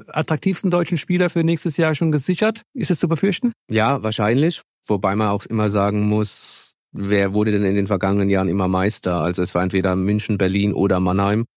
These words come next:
Speaker 2: wenn man auf die letzten zehn Jahre zurückblickt. Große Abwechslung gab's da nicht. Vergangene Saison war mal Bremerhaven im Finale, hatte dann aber gegen Berlin keine Chance.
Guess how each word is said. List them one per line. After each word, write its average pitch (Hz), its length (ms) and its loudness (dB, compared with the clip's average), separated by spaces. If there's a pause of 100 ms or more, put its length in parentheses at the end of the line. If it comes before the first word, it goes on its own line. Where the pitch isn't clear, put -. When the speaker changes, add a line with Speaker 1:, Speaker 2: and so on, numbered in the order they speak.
(140)
Speaker 2:
wenn 104 80 -2
man 101 40 2
auf - 80 -4
die 101 80 0
letzten 101 280 0
zehn 101 240 0
Jahre 98 260 2
zurückblickt. 104 560 -2 (280)
Große 107 280 0
Abwechslung 107 340 -2
gab's 113 200 0
da 104 60 -2
nicht. 92 100 -2
Vergangene 101 340 0
Saison 104 440 0
war 98 160 2
mal 95 260 0
Bremerhaven 98 640 0
im 127 80 0
Finale, 120 480 2
hatte 104 160 -2
dann 101 140 0
aber 104 160 0
gegen 104 180 -4
Berlin 107 500 0
keine 110 300 0
Chance. 110 540 0